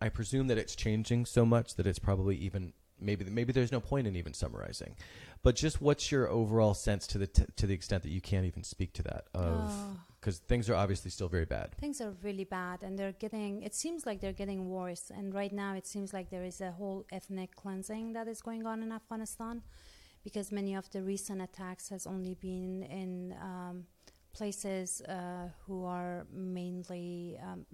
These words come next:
Speaker 2: places where mainly Shias or Hazaras are living.
Speaker 1: Mm-hmm.
Speaker 2: So, and, um, so,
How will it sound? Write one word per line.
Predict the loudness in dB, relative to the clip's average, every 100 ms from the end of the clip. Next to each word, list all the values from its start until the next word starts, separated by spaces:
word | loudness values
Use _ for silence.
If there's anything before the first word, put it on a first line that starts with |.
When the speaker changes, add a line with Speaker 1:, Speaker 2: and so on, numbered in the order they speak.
| -10
Speaker 2:
places | -4 -4 -4 -6 -4
where | -4 -4
mainly | -4 -4 -4 -4 -4
Shias | -2 -2 0 0 -2 -4
or | -6
Hazaras | -6 -4 -2 -2 -2
are | -6 -6
living. | -8 -10 -12 -14 -12
Speaker 1:
Mm-hmm. | -8 -6 -6 -6 -8
Speaker 2:
So, | -8 -6 -6
and, | -4 -4 -4 -6 -10 -14 -12
um, | -8 -6 -6 -8 -12 -14 _ _ _ _ _ _ _ _ _ -12
so, | -6 -4 -6